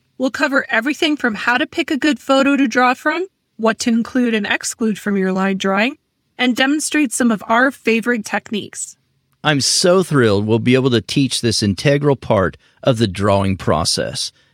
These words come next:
Speaker 2: Nailing this will completely transform your work.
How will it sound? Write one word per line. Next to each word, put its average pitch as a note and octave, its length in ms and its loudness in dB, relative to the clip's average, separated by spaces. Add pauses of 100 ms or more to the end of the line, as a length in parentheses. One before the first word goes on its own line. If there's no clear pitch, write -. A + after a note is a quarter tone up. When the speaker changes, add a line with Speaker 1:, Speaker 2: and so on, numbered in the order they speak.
Speaker 2:
Nailing G3 520 2
this F3 260 2
will C#3+ 140 2
completely C3 760 0
transform A#2 640 2
your G#2 240 4
work. F#2 400 -4